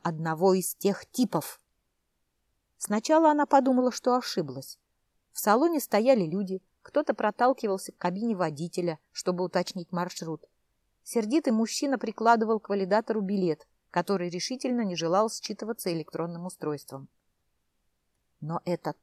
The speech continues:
точно был он, тот самый, которого звали Толяном. Он сидел у окна и читал газету. «Надо же,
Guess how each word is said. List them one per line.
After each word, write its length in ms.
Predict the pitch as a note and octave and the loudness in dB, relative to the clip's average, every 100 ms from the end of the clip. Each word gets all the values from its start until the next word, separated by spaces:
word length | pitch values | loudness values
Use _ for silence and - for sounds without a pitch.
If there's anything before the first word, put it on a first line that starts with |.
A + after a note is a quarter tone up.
| _ | _
точно 520 | F#3+ G#3+ - G3+ G3+ | 2 2 0 -2 -2
был 380 | D3 F3+ G3 - _ - | 2 2 2 0 _ 4
он, 260 | G3 D#3 - _ _ _ _ _ _ _ | 6 4 -4 _ _ _ _ _ _ _
тот 160 | F4 - | 0 6
самый, 400 | A3+ E3+ D3 - _ _ _ | 6 6 2 -12 _ _ _
которого 440 | - E3+ A3+ C#4 C4 | -8 0 4 6 4
звали 320 | E3+ D#3+ F3+ | 2 0 0
Толяном. 600 | - F3 D#3+ C#3 C3+ B2+ _ _ _ _ _ _ _ _ | 0 0 2 -2 -10 -14 _ _ _ _ _ _ _ _
Он 160 | A3 B3+ | 2 2
сидел 420 | - F3 A3+ G#3+ | 0 2 4 6
у 80 | E3 | 4
окна 360 | E3 - B3 | 2 2 2
и 140 | D4+ F#3+ | 2 -2
читал 360 | - - F#3+ | -8 0 2
газету. 600 | G3+ A3 F3+ F3+ C#3+ C3+ - _ _ _ _ _ _ _ _ | 2 0 0 -4 -4 -10 -14 _ _ _ _ _ _ _ _
«Надо 400 | C#3 D3 F#3+ G#3 | -6 0 2 4
же, 260 | D#3+ E3+ | 2 0